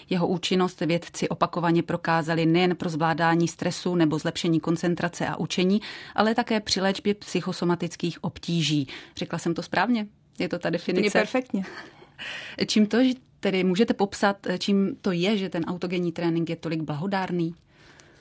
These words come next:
Speaker 2: Možná už je to schované v tom názvu. Eh, název autogenního tréninku je z řečtiny. Auto znamená sám a genos znamená zrod nebo původ. Takže my se vlastně vracíme k sobě a pra-,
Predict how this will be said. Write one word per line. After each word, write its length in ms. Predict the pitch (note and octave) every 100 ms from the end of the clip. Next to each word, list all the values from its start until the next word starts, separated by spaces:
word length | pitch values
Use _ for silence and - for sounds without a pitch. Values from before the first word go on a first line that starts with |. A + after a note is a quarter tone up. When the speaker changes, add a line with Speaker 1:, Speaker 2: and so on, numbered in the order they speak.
| - _ _ - _ _ - - - -
Speaker 2:
Možná 300 | A3 A3 A#3+
už 100 | A#3+
je 60 | C4+
to 100 | D4+
schované 400 | - A#3 A#3 A#3
v 60 |
tom 200 | D4 C#4
názvu. 640 | A3+ F#3+ F#3+ - F#3 F#3 A#3 - - - -
Eh, 200 | - F3+
název 340 | F#3+ G3 A#3 C4
autogenního 600 | A#3 A#3 A#3 B3+ B3+ B3+
tréninku 560 | B3 A#3 A3+ A#3 A#3+
je 120 | C#4 C4
z 80 |
řečtiny. 640 | - G3 - - G3+ F#3+ F#3+
Auto 280 | G3 F#3+ A3
znamená 520 | A#3 G#3+ G#3+ A3 A3+
sám 520 | - F#3+ F3+ F3 F#3 -
a 100 | F#3
genos 400 | G3+ G3 G#3+ -
znamená 520 | G3+ G3 G3 G3 G3+
zrod 360 | - G3 F#3+
nebo 240 | G3+ F#3 G3+
původ. 520 | - F#3+ F3+ E3+ -
Takže 280 | E3+ E3 G3+
my 100 | F#3+
se 140 | -
vlastně 340 | G3 G3 A3+ G#3
vracíme 500 | F#3+ F3+ - G3+ G#3
k 60 |
sobě 460 | - F#3+ F3+ F#3 F#3 - - - -
a 280 | F#3 F3+ F3+
pra-, 240 | - F#3+